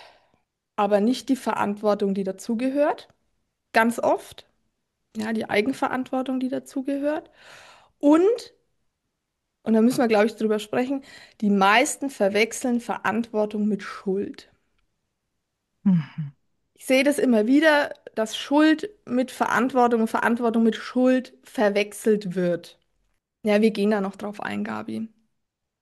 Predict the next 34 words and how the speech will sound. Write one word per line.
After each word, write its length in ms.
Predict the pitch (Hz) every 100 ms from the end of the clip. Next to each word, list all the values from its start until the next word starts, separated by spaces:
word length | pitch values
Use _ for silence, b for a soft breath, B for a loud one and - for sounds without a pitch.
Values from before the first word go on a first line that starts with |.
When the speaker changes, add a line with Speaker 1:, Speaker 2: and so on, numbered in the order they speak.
| - 185
Speaker 1:
Das 200 | 160 156
Speaker 2:
Mhm. 60 |
Speaker 1:
wollte 160 | 208 214
ich 80 | -
einfach 220 | 214 214
nur 160 | 214
schon 160 | 214 214
mal 120 | 214
da 140 | 220 226
lassen. 320 | 226 233 - B B B B B B _
Speaker 2:
Und 160 | 190 180
es 140 | 170
ist 100 | 196
so 80 | 202
spannend 460 | - 165 180 214 185
in 140 | 175
dem 260 | 185 180 -
Hinblick 480 | 180 208 214 175
auch 160 | - 170
noch, 180 | 185 -
dass 380 | 180 175 - 165
wir 240 | 208 214
uns 320 | 190 185 - -
ge-, 160 | - -
also 220 | 170 170 170
obwohl 380 | 156 185 226 185
wir 280 | 180 170 170 -
so 240 | - 214
konträr 460 | - 185 170 190 214
damit 260 | 185 175
umgehen 640 | 202 208 185 180 190 240 -
oder 180 | 175 170
umgegangen 560 | 180 170 180 - 170 170
sind, 280 | - 214